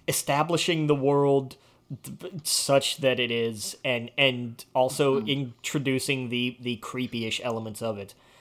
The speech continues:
Speaker 1: And,
Speaker 2: Yeah.
Speaker 1: you know, and you did that in the, the style of these sitcoms. But I like that towards the end, they've, they've definitely broken down doing that, and I don't think you're gonna see that much going forward just because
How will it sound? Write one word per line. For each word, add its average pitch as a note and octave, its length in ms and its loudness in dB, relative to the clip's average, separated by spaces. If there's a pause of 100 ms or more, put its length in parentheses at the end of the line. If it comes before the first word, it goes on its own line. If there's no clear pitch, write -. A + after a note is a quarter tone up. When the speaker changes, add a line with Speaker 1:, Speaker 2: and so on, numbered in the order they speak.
(360)
Speaker 1:
And, D3+ 260 4
Speaker 2:
Yeah. D#3+ 80 -4
Speaker 1:
you A3 120 0
know, G3 180 0
and A#3 160 0
you B3+ 100 0
did B3+ 200 -4
that A3 260 4
in F#3 160 2
the, F3 280 -2
the D3+ 140 2
style C#3 400 2
of B2+ 120 0
these A#2+ 200 -4
sitcoms. G2+ 500 -8 (280)
But D#3 400 0
I D#3 120 0
like F3 460 -2
that D#3 240 0
towards F#3 360 0
the D#3 240 -4
end, C#3+ 460 -2 (340)
they've, C#3 360 0 (120)
they've C3+ 480 2 (120)
definitely D3+ 540 0
broken C3+ 580 0
down B2 540 -2 (340)
doing B2+ 360 -2
that, A#2 320 -4
and A#2+ 220 -4
I A2 100 -4
don't C#3 300 -4
think G#3 140 -6
you're G3+ 100 -6
gonna F#3 140 2
see D#3+ 200 -4
that D3+ 200 2
much C#3 220 -2
going C3 180 -4
forward G3+ 440 0
just G3 220 -2
because D3+ 480 -2